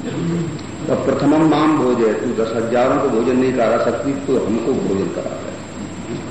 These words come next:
द्रौपदी ने बड़ी लज्जित होकर कहा, "स्वामी, मद भोजन पर्यंतम अक्षय, अक्षयम, अक्षयम अन्नम सूल दत्त स्थाल्याम।"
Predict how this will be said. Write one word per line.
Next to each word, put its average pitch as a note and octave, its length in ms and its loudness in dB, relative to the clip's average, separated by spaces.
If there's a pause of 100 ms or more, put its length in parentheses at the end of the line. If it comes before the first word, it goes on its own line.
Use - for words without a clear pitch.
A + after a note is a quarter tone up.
(2250)
द्रौपदी C3+ 360 4
ने C3 140 4
बड़ी B2+ 180 2
लज्जित A#2 400 2
होकर G#2+ 180 2
कहा, F2 360 -4
"स्वामी, A#2+ 480 2 (1500)
मद C#3 200 6
भोजन C#3 380 4
पर्यंतम E3+ 600 4
अक्षय, D3 340 0 (260)
अक्षयम, B2+ 480 -2
अक्षयम C3 680 2
अन्नम A#2+ 540 4 (880)
सूल C3+ 480 2
दत्त C#3+ 260 2
स्थाल्याम।" G#2+ 840 2